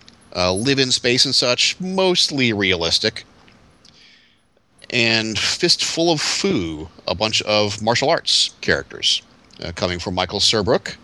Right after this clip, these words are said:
I, have you ever met Michael? 'Cause he, he did the Ninja Hero, a lot of things that you would, you really need to meet if you haven't yet with the Tangia that you'd come out with.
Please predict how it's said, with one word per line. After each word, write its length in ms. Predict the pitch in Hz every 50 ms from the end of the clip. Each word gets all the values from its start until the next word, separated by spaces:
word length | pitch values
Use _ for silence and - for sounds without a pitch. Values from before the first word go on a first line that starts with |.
| - - - - - - - - - - - - -
I, 60 | - - - - - - -
have 100 | 131 135
you 80 | 208 254
ever 120 | 254 214
met 200 | 170 180 175 -
Michael? 320 | 165 175 180 - 196 190 185 - _ - - - - - - - -
'Cause 200 | - 123 120 - -
he, 180 | 131 139 160 -
he 140 | 139 135 165
did 140 | 143 135
the 340 | 117 110 110 104 98 98 92 95 _ _ - - _ _ _ _ _ -
Ninja 140 | - 139 123 123
Hero, 240 | 131 135 127 127
a 20 | 127
lot 180 | 151 202 180
of 80 | 156 131
things 340 | - - 139 131 127 127 120
that 120 | 113 110 -
you 240 | 127 131 135 135 135
would, 380 | 123 120 117 107 104 92 92 - - - - - -
you 280 | - 117 101 - 151 139
really 260 | 135 151 165 147 135
need 160 | 127 131 131
to 80 | 113 107
meet 340 | 101 104 110 90 82 - -
if 200 | - - 95 -
you 100 | 110 98 85 101 - _ -
haven't 280 | 107 101 95 98 - -
yet 280 | 95 82 - - -
with 140 | - 90 87
the 120 | - 92
Tangia 440 | 92 - - 98 92 87 87 87 85
that 100 | 82 82
you'd 120 | 82 80 -
come 120 | - 82
out 140 | 82 80 76
with. 280 | - 78 73 76 -